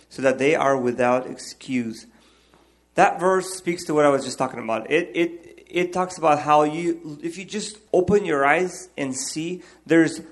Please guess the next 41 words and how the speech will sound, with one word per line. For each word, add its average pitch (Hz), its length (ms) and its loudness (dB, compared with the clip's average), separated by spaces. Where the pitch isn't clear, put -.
plenty 202 580 0
of 156 160 2
information 147 640 0
to 143 100 -6
believe 135 400 2
that 117 180 2
God 131 180 6
exists. 127 500 -4
And 147 240 4
we 165 80 6
know, 175 400 4
we 160 140 2
know 190 140 6
that 160 140 4
it, 165 300 0
it's 147 260 -2
Jesus. 143 760 -2
Why? 165 420 4
Because 156 460 2
if 120 140 -6
you 156 80 2
look 165 120 2
at 170 60 2
the 139 80 0
prophecies 196 640 -4
that 127 120 4
were 131 120 4
before 127 380 0
Jesus, 123 340 -2
and 139 100 -2
if 147 120 -4
you, 147 280 0
one 175 280 6
guy 170 160 6
did 156 140 2
the 147 80 6
math 143 380 4
calculation, 143 600 2
and 123 120 -4
he 135 100 -4
said 143 300 -2